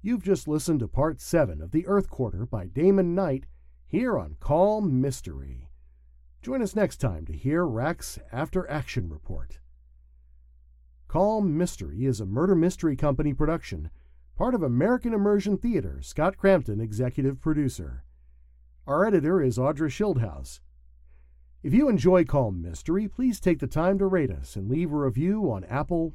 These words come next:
Spotify, or wherever you get your fine podcasts. It helps spread the word, and the comments let us know what you like and how we can improve.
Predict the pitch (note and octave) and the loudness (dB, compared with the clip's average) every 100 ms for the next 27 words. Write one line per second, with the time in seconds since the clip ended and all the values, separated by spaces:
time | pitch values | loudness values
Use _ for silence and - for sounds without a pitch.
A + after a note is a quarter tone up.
0 | - - F#3+ A3 F#3+ F#3+ F#3+ F#3+ D3 C#3+ | -12 0 2 2 4 4 6 6 4 0
1 | E3+ F#3 F#3 D#3+ C#3 B2+ A#2+ A2 G#2 G#2 | 0 2 2 2 0 0 -2 -4 -4 -6
2 | G#2 G#2 E2+ - F2+ - - - - - | -4 -6 -8 -10 -12 -12 -20 -20 -20 -20
3 | - - - - - G#2 D3+ F3+ - - | -20 -20 -20 -20 -8 -2 0 -2 -4 4
4 | F#3+ D#3 D3 G3+ F3 C3+ C3 - - - | 4 4 0 2 4 2 -4 -14 -20 -20
5 | - - G#3 G#3 A#3+ B3+ G3 F#3 - D3+ | -20 -14 -6 -4 2 4 6 4 2 0
6 | E3+ C3 B2+ C#3 A#2 A#2+ D3 G3 C3+ - | 0 2 2 2 -2 -2 -2 0 -2 -6
7 | D2 D2 F2+ A2+ B2+ C3 A#2 - E3+ A2+ | -8 -8 -6 -4 -2 0 -2 -2 -2 -2
8 | C2+ - | -6 -16